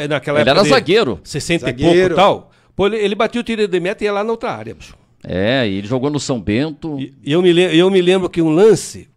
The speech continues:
Speaker 1: eu não lembro que eu, ele jogava no Juride, será?
Speaker 2: Jogou no
Speaker 3: Juride.
Speaker 2: Juride.
Speaker 1: Juride.
Speaker 3: Jogou no Juride.
Speaker 1: E o cara deu um lançamento,
Speaker 3: Começou não.
Speaker 1: deram, acho que era contra o Brasil. E acho que era o Sidão, tal, que era o centroavante. Aí, acho que Jair deu um lançamento assim, ia passar
Speaker 2: Cido
Speaker 1: pra
Speaker 2: Pezão?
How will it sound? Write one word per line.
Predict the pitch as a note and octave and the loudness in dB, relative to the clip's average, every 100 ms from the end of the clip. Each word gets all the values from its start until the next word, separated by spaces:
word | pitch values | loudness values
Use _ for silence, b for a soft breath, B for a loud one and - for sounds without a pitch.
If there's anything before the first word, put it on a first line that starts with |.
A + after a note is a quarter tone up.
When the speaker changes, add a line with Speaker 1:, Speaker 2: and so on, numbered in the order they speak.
| _ _ A2 | _ _ -20
Speaker 1:
eu | A#2 | -10
não | B2+ C#3 | -6 -4
lembro | D#3 D#3+ D#3 | -4 -6 -8
que | C#3+ | -12
eu, | B2 | -14
ele | - A2+ C3 C3+ | -16 -18 -20 -20
jogava | B2 B2+ | -18 -18
no | G#2+ | -18
Juride, | G#2+ B2 F3+ - | -18 -18 -20 -20
será? | B2+ E3 A#2 | -20 -18 -20
Speaker 2:
Jogou | - A2 - | -16 -8 -4
no | E3+ | -2
Speaker 3:
Juride. | D#3+ D#3 D#3+ | -2 -2 -2
Speaker 2:
Juride. | D3+ D3+ | 0 0
Speaker 1:
Juride. | |
Speaker 3:
Jogou | C#3 D3 | 0 -4
no | C#3 | -8
Juride. | B2+ A2 - | -10 -10 -4
Speaker 1:
E | A#3+ | -2
o | B3+ | -2
cara | - B3+ B3+ A#3 | 0 2 2 2
deu | F3+ A3+ | 2 2
um | |
lançamento, | A#3+ A#3 - D#3+ E3 A3+ G3 | 4 2 2 0 2 2 2
Speaker 3:
Começou | D#3 A#2+ | -2 -8
não. | F2+ _ | -12 _
Speaker 1:
deram, | C#3+ G3 G#3 F3+ B3 A#3 | -4 -2 -2 -2 -2 -2
acho | G3+ | 2
que | B3 | 2
era | A3+ | 4
contra | A#3+ A#3+ | 2 2
o | |
Brasil. | A#3+ G#3+ C3+ D3 - - _ _ - | 4 2 2 0 -2 -18 _ _ -12
E | C#3+ | -10
acho | E3 | -6
que | G3+ | -4
era | |
o | G3+ | -4
Sidão, | - D#3 D#3+ D3 | -6 -2 -2 0
tal, | C#3 | -6
que | B2+ | -6
era | B2+ A#2 G2+ - | -10 -10 -14 -16
o | A2 | -16
centroavante. | - A#2+ A2 C3 D3 b b b b | -16 -14 -12 -12 -14 b b b b
Aí, | E3+ A#3 B3+ | -4 -2 -2
acho | F#3+ - | -4 -6
que | A3 | -2
Jair | A3 A3 | 0 2
deu | A3+ | 2
um | A3 | 2
lançamento | G#3 G#3 F#3 G3+ F3+ | 2 2 0 0 -2
assim, | - A3 | -4 -4
ia | A#3+ | -4
passar | G#3+ - | -2 0
Speaker 2:
Cido | F3 | 2
Speaker 1:
pra | E3 | 4
Speaker 2:
Pezão? | F3+ C3 C3 A#3 | 4 2 2 0